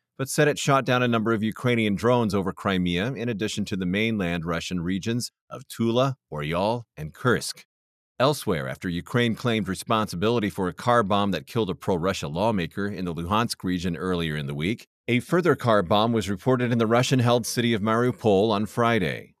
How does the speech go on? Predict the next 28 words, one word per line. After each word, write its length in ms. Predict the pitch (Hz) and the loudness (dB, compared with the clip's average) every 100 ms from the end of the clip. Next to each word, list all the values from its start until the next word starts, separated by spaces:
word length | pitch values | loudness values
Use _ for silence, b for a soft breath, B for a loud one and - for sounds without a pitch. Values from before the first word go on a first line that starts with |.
| _ | _
The 120 | - 71 | -12 -10
attack 360 | - 95 98 | -6 -4 -4
targeted 480 | - 101 98 107 104 | 0 2 4 2 2
a 60 | 90 | 2
Russian 320 | 98 95 98 | 0 0 -4
police 340 | 101 101 104 | -2 -2 0
officer 480 | 101 92 101 - 110 | 0 -2 -4 -4 -2
whose 180 | 110 92 | -2 -4
condition 400 | 92 87 127 156 | -4 -4 -2 -2
remains 460 | 123 113 110 110 | 0 2 2 2
unknown. 540 | 113 113 117 135 87 - _ _ _ | 2 2 2 2 0 -4 _ _ _
Petro 340 | 160 180 202 190 | -2 0 2 4
Andriushchenko, 1000 | 151 143 147 131 - 139 135 - 58 | 4 4 4 2 2 0 2 0 -6
a 60 | 67 | -4
Ukrainian 480 | 87 - 127 120 98 | -4 2 4 6 4
official, 420 | 92 120 - 98 | 2 0 2 0
said 240 | - 110 | 2 4
it 140 | 107 92 | 4 2
was 200 | 104 98 | 0 0
a, 160 | - 98 | 0 -4
quote, 380 | - 123 117 - 82 | -2 -2 -2 -6 -6
"gift 460 | 123 185 123 - - | -2 0 -2 -8 -16
to 100 | - | -12
celebrate 640 | 110 - 123 117 120 117 - | -6 -2 0 2 2 0 -4
Police 460 | 117 110 180 - | -4 -2 -2 -4
Day 280 | - 60 53 | -6 -6 -6
in 200 | 71 92 | -4 2
Russia." 440 | 107 110 - 67 | 2 2 -2 -8